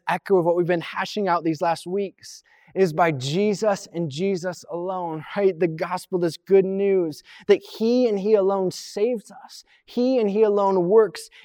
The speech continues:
in us. Nothing of our own doing. There's no boasting.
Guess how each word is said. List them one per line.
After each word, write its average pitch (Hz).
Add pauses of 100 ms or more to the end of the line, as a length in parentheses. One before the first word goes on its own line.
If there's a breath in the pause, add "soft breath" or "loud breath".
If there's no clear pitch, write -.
(100)
in 220
us. 151
Nothing 226
of 185
our 185
own 214
doing. 202
There's 196
no 202
boasting. 185